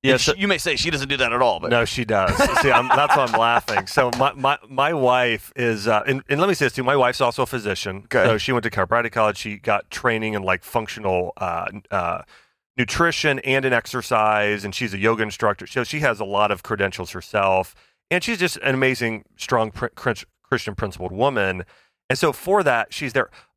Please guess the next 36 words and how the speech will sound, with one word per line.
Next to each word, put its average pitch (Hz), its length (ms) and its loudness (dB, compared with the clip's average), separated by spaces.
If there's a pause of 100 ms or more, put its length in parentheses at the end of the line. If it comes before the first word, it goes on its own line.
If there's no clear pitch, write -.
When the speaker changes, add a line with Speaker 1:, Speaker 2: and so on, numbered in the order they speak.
(140)
Speaker 1:
But 147 200 2
she 156 300 -2
is 135 180 0
my 120 160 2
biggest 104 360 -6
defender. 95 440 -8 (140)
Speaker 2:
Okay. 92 360 0
Speaker 1:
<laughs> - 40 -20 (160)
And 135 180 2
if 123 120 -2
you 175 80 4
wanna 185 160 4
get 147 160 0
her 135 100 2
fired 123 400 0
up, 113 320 2
it's, 113 260 -4
you 131 140 -8
know, 98 320 -2 (300)
come 156 140 2
after 135 300 0
me 120 180 0
or, 123 80 4
or, 113 300 2
or 110 120 4
our 101 100 2
family. 120 540 0
And 120 160 -2
so 107 460 2 (320)
there 139 120 6
are 139 160 4
occasions 117 540 -4
where 107 80 0
I'm 101 160 -4
like, 95 360 -4 (520)
"Babe, 104 340 2